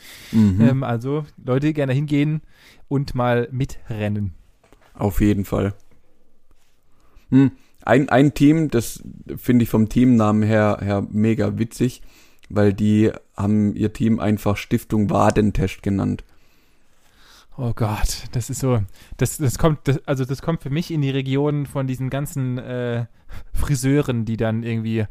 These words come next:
Speaker 1: Hm.
Speaker 2: haarlos oder sowas oder, äh, <laughs> diese ganzen
Speaker 1: Ja, ja, ja.
Speaker 2: schlechten Friseurnamen-Läden, so genau da in die, in die Region passt ungefähr das Stiftung Wadentest. Okay,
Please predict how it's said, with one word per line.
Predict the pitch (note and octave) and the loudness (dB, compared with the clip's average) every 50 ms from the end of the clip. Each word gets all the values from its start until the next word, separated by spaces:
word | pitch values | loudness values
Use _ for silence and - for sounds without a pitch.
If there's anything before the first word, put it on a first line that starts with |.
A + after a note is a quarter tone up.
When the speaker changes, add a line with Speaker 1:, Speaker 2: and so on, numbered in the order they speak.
| - - | -2 2
Speaker 1:
Hm. | G#3 B3 C#4+ D4+ | 6 6 8 8
Speaker 2:
haarlos | C#4 C#4 D4 C#4 - B2+ B2+ C3 B2+ C3 B2 - - | 6 6 4 4 4 4 4 4 2 2 0 0 -4
oder | C3+ C3 B2 A#2+ A#2+ A#2 A2+ | -4 -2 0 2 2 2 0
sowas | A2 A#2 A2+ A2+ A2+ A2 A#2 | -2 0 0 0 0 0 0
oder, | A#2 A2+ A2 A2 A#2 A#2 G#2+ A2+ A2+ A2+ A2+ A2+ | 0 2 2 2 2 0 -2 -4 -4 -2 -2 -2
äh, | G2+ - - - - - - - - - _ - - - - - - - - - - - - - - - | -4 -4 -8 -20 -20 -20 -20 -20 -20 -20 _ -12 -6 -2 -2 0 2 2 2 0 0 -4 -6 -6 -4 -2
<laughs> | C3+ - - - - - - - - - - - - | -2 -2 -2 -4 -10 -16 -18 -20 -20 -20 -16 -8 -4
diese | C#3 B2+ | 0 2
ganzen | C#3 D3 A#2 A#2 | 4 6 6 6
Speaker 1:
Ja, | A#2 | 6
ja, | A#2 | 6
ja. | A#2 A2+ | 6 6
Speaker 2:
schlechten | A2+ A#2+ A#2+ - D3 | 4 4 2 0 -2
Friseurnamen-Läden, | - C3+ C#3 B2+ A#2+ B2+ C3 C3+ C3 A#2 A2 A2+ A2+ A2+ A2+ A2+ G#2+ A2 A#2 A#2 - B2+ B2+ A#2+ | 0 0 0 2 2 2 2 2 2 0 0 0 0 0 0 0 -2 -2 -4 -4 -4 -4 -6 -2
so | B2 C3+ C#3 C3 | 0 0 0 0
genau | B2+ B2 A#2+ A#2+ A#2+ | 0 0 0 2 2
da | A#2 A#2 A#2 A#2+ | 2 2 0 0
in | A#2+ A#2+ | 0 0
die, | A#2+ A#2+ | -2 -4
in | A#2 C3+ - B2+ | -6 -4 -4 -2
die | B2+ | -2
Region | B2 B2 A2+ A#2+ A#2 A#2 A2+ | -2 -2 -2 0 0 0 -2
passt | - - B2 - - B2 | -4 -6 -8 -8 -8 -8
ungefähr | A#2+ G#2+ - A2 G#2+ | -8 -6 -6 -6 -4
das | A2 G2 - - _ - - _ - - - - _ - - - | -6 -6 -8 -12 _ -20 -20 _ -20 -20 -20 -20 _ -20 -14 -10
Stiftung | - - - A#2 - - G#2 G2+ F#2+ | -8 -6 -6 -6 -6 -6 -10 -10 -8
Wadentest. | G2 F#2+ F#2+ F#2+ G2+ G2+ - G2+ - - | -8 -8 -8 -8 -10 -10 -10 -12 -12 -12
Okay, | B2 - D#3 D3 | -8 -6 -4 -6